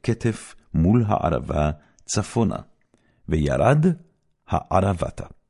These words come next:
ועבר הגבול אל כתף בית חוגלה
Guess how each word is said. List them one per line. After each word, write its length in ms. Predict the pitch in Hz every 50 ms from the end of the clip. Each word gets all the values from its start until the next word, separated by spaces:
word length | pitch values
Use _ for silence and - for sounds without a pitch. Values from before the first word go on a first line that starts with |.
| _ _ _ _ _ _ - - - - -
ועבר 360 | 117 123 117 127 127 170 196 185 135
הגבול 560 | 90 82 69 67 64 69 67 73 101 120 120 - - _ _ _ _ _ _ _ -
אל 100 | 123 120 117 - -
כתף 420 | - 151 147 - 175 156 - -
בית 300 | 85 76 87 127 131 -
חוגלה 640 | - - - - 127 117 92 85 71 69 76 80